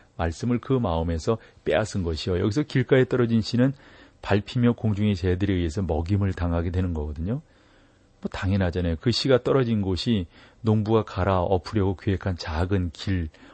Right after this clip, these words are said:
혹은 통행이 많은 길이었기 때문에 그렇습니다. 이런 길들은 그 씨를 숨겨줄 만한 어떤 피난처도 제공해주지, 그게 뿌리를 내리지 못하는 거죠. 적나라하게 이 씨가 드러나 있으니까 뭐 말과 노새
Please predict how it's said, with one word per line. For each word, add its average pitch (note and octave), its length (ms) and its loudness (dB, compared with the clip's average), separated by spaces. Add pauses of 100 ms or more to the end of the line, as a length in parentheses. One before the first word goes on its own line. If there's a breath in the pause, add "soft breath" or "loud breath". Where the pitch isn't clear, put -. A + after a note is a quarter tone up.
(100)
혹은 C#3+ 360 -2 (280 soft breath)
통행이 F3 480 -2
많은 F#2 360 0
길이었기 G#2+ 440 -2
때문에 F#2+ 360 -4
그렇습니다. D#2 560 -6 (840 loud breath)
이런 D#3+ 280 4
길들은 B2 480 2
그 A#2+ 160 0
씨를 A2+ 420 2
숨겨줄 C3+ 580 0
만한 G2 300 0
어떤 G#2+ 400 -2
피난처도 C3+ 640 0
제공해주지, F#2+ 560 -2
그게 D3 180 0
뿌리를 F#3 400 2
내리지 F#2 260 2
못하는 F2+ 380 -2
거죠. D2+ 320 -6 (600 soft breath)
적나라하게 C3 680 4
이 B2+ 80 4
씨가 B2 300 2
드러나 A2+ 340 0
있으니까 F2+ 720 -2 (460 soft breath)
뭐 A2 180 0
말과 G2 600 2
노새 F2 580 -2